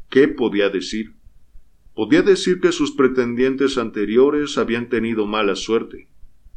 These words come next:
Podía decir que la consideraba una mujer cruel. Podía decir que creía que tenía poderes increíbles y casi sobrenaturales.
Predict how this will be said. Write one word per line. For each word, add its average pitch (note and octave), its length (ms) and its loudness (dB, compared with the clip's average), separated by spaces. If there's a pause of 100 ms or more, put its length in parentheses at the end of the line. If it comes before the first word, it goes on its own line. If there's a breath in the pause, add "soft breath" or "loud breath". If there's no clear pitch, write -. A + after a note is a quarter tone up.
(140)
Podía G#2 320 2
decir C3+ 500 0
que B2+ 80 0
la A2 160 0
consideraba G#2 760 -2
una G#2+ 220 -6
mujer G2+ 480 -6
cruel. A2+ 380 -6 (760 soft breath)
Podía E3 420 4
decir D3 460 2
que C#3+ 140 0
creía B2 480 2
que A2+ 120 -4
tenía A2 400 -4
poderes A2 540 -2
increíbles A#2 1120 0
y G2+ 440 -8
casi B2+ 600 -2
sobrenaturales. G#2 1300 -4